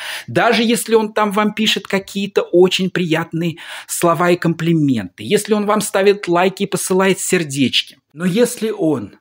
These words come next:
по какой-то причине вам не приглянулся, пусть даже физически, по фотографии он вам не нравится, вы его беспощадно либо блокируете, либо просто оставляете все его сообщения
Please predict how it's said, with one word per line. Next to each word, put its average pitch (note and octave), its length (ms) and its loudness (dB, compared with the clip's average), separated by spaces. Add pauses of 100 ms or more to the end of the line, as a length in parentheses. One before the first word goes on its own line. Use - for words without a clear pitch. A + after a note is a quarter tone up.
по C#3+ 80 -2
какой-то A3+ 480 0
причине D#3 680 -2
вам A2+ 380 -4
не D3 80 -4
приглянулся, D3 840 -6
пусть G3 320 0
даже G3+ 260 2
физически, G#3+ 1040 -2 (180)
по C#3 80 -2
фотографии G3 600 -2
он C3 140 -4
вам C#3+ 160 0
не D#3+ 80 0
нравится, C#3 580 -2 (320)
вы D#3 240 0
его E3+ 400 2
беспощадно F3 1080 -2 (100)
либо B2+ 280 2
блокируете, G#3+ 880 0 (160)
либо F#3+ 320 2
просто G#3 580 4
оставляете D#3+ 760 -2
все - 400 -4
его B2+ 220 -4
сообщения G#3 840 -4